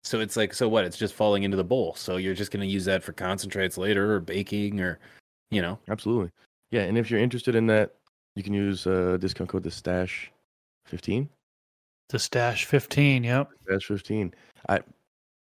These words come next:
Speaker 2: it, it's just a product like that we push 'cause we love it, man. It's one of the few things that I'm gonna say, "Chris, go f-, get one,"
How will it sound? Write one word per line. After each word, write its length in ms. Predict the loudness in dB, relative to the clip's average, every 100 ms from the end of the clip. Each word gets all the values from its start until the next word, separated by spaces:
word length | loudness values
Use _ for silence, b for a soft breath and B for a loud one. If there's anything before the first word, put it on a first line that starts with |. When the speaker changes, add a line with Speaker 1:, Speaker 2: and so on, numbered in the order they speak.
| -8
Speaker 2:
it, 200 | -4 -4
it's 160 | -2 0
just 160 | 0 -2
a 40 |
product 340 | 2 4 4 2
like 140 | 0
that 100 | 0
we 100 | -4
push 420 | 2 2 2 -2
'cause 180 | -4 -4
we 80 | -2
love 180 | -2 -2
it, 140 | -6
man. 180 | -8 -10
It's 120 | -10 -2
one 120 | 0
of 60 |
the 60 | 0
few 180 | 0 0
things 280 | 0 -2 -2
that 100 | -4
I'm 100 | -4
gonna 160 | -6 -6
say, 140 | -8
"Chris, 240 | -6 -6 -6
go 80 | -12
f-, 40 | -14 _ _ _
get 220 | -12 -10
one," 160 | -12 -18